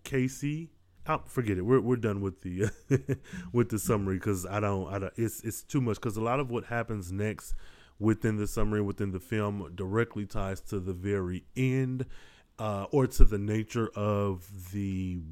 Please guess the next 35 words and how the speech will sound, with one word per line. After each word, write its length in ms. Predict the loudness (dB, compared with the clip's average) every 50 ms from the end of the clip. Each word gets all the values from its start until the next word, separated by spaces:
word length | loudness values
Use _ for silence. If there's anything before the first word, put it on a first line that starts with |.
| -2 2
beast 460 | 2 2 2 0 -4 -6 -8 -10 -8
and 100 | -6 -4
all 180 | -2 -2 -2 0
that. 200 | 0 -2 -2 -2
So 140 | -6 -8 -8
I'll 120 | -8 -4
leave 240 | -4 -2 -2 -2 -2
that 220 | -4 -4 -4 -4 -4
there. 320 | -2 -2 -2 -2 -6 -10 -14 -20 -20 -20 -20 -20 -20 -18 -8
Um, 560 | -4 -2 0 0 0 -2 -2 -4 -6 -8 -10 -12 -14 -14 -16 -16 -20 -20 -20 -20 -20 -20 -20 -20 -20 -20 -16
so 160 | -8 -4 4 6
please 240 | 8 8 8 6
watch 260 | 4 2 2 0 -2 -6
it. 80 | -6
Go 120 | -2 -2 0
out 80 | 0
and 80 | 0 -2
watch 240 | -2 -4 -6 -8 -12
it. 80 | -16 -16 -18 -20 -20 -20 -20 -20 -16 -4
I'll 200 | 4 6 6 6
say, 220 | 6 4 2 4 4
I'll 120 | 4 4
give 240 | 4 2 0 -2 -2
kind 220 | -4 -4 -2 0
of 100 | 0 -2
my 200 | 0 0 -2 -2
thoughts. 600 | -2 -4 -2 -2 0 0 -2 -6 -10 -16 -16 -10
Uh, 360 | -8 -6 -4 -4 -2 -4 -4 -6 -10 -12 -16 _ _ -20 -20 -12
while 260 | -4 -2 0 0 0
watching 540 | 0 2 2 2 2 2 0 -4 -4 -2 0
this, 480 | 2 2 4 2 2 -2 -8 -12 -12 -16 -20 -20 -20 -20 _ _ _ _ -20 -20 -20 -20 -20 _ -20 -20 -20 -20 _ -20 -20 _ _ 0
it 200 | 2 2 2 2
felt 440 | 0 -4 2 6 8 8 8 8 4
very 380 | 2 4 6 6 6 6 2 2
real 600 | 0 -2 0 2 4 4 4 4 2 0 -2 -6